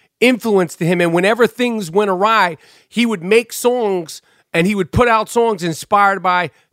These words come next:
that gospel music was what he, and blues music was what he grew up on and what he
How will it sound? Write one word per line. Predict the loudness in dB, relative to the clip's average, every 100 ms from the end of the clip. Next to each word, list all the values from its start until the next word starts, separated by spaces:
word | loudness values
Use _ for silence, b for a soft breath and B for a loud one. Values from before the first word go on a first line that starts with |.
| -2
that | -2 0
gospel | 2 0 0 -4
music | -4 -6 -6
was | -4
what | -2 -2
he, | 0
and | -2 -2
blues | 0 2 2 0
music | -6 -6 -8 -6
was | -2
what | 0 0
he | -2
grew | 0 2
up | 2 0
on | 0 0
and | -2
what | -4
he | -4